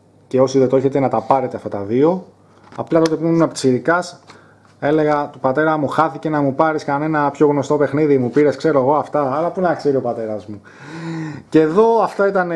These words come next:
τα παιχνίδια μου και κλείνουμε, θα σας δείξω κάτι μικρά manuals και κάτι αστείες σημειώσεις που είχα κρατήσει για τα πρώτα μου παιχνίδια του Game Boy. Και εδώ έχω ανάκατα έτσι με τα μερικά manuals που μου μείνανε,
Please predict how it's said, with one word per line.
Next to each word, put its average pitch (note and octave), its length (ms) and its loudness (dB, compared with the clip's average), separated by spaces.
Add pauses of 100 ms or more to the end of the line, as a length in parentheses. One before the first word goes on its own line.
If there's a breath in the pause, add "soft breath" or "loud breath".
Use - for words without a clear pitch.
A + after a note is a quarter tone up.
(100)
τα C3 640 -2
παιχνίδια E3 480 -2
μου B3+ 300 0 (240)
και F#3 920 2
κλείνουμε, G3+ 920 0
θα E3+ 80 -2
σας D#3 180 0
δείξω F3 260 -2
κάτι E3+ 200 -2
μικρά E3 340 0 (140)
manuals D#3+ 560 2
και C3+ 280 2
κάτι C#3+ 280 0
αστείες C#3 340 0
σημειώσεις C3 380 -2
που C#3 80 -4
είχα C3 80 0
κρατήσει C3 560 -2
για B2+ 100 -2
τα A#2+ 120 -4
πρώτα C3 280 -2
μου B2 100 -2
παιχνίδια A#2+ 380 -4
του G#2+ 120 -6
Game A2 260 -4
Boy. E2+ 120 -12 (1000)
Και F3 120 2
εδώ D#3+ 100 6
έχω F3+ 120 2
ανάκατα E3 360 0
έτσι D#3+ 160 -6
με D3 80 -2
τα C3+ 120 2
μερικά C3+ 400 0
manuals C3 360 0
που A#2 60 -8
μου A2 120 -4
μείνανε, D#3+ 460 0